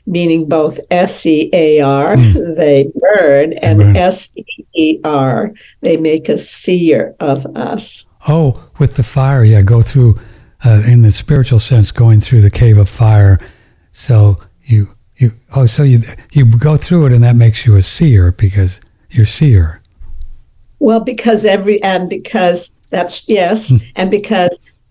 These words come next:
Speaker 1: um, I look at the word crucifixion as C R U X I fiction,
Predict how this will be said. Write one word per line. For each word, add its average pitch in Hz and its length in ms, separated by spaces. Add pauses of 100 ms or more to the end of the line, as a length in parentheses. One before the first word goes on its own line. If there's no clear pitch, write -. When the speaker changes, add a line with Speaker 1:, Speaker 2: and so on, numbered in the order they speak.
(140)
Speaker 1:
um, 170 420
I 185 120
look 208 240
at - 160
the 185 100
word 170 500 (280)
crucifixion 185 1200
as 147 300
C 196 480
R 165 220
U 170 560
X 160 400
I 151 300
fiction, - 760